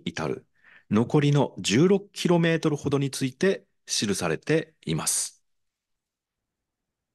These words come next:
古市が実際に視察したのは、デュランス川右岸の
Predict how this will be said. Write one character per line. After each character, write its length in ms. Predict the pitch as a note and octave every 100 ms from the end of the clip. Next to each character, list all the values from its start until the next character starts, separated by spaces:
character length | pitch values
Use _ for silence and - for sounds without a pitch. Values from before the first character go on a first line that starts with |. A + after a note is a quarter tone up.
| -
古 280 | - A#3
市 240 | C4+ - F#2+
が 240 | C#2+ - _ _ _ _
実 440 | F3 G3+ - - A3+
際 100 | A3+
に 100 | G3
視 120 | -
察 200 | E3+ E3
し 140 | -
た 120 | - A#2+
の 100 | C#2+
は、 160 | - _ _ _ _
デ 100 | -
ュ 20 | B2+
ラ 120 | F#3+
ン 100 | G3+
ス 180 | - D#3+
川 260 | A#2+ E2+ -
右 100 | F#2
岸 140 | G2+ F2
の 260 | F2 E2+